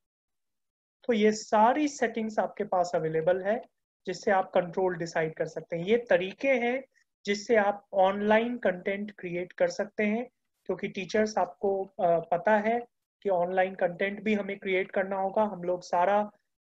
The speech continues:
physical copy में, अ, hard copy में notes, books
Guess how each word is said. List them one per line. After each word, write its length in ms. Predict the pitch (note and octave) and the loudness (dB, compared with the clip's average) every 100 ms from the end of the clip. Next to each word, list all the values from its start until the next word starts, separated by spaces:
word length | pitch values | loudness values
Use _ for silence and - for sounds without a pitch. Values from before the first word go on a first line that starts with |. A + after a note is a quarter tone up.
| _ | _
physical 400 | G3 E3+ F3+ G3 | -8 -6 2 0
copy 360 | F#3+ F3+ - G3+ | 4 2 2 -6
में, 360 | F#3 G3 G3+ | -6 -6 -6
अ, 540 | G3 _ F#3 E3+ E3 E3 | -8 _ 0 0 0 0
hard 200 | F3 F3 | 0 2
copy 300 | F3+ F3+ F#3+ | 2 0 -2
में 220 | F#3 F#3+ | -6 -4
notes, 520 | F#3 F3 F3+ F#3 F3 - | -2 0 0 0 -4 -8
books 560 | F3 F3 - - - | -6 -6 -12 -18 -18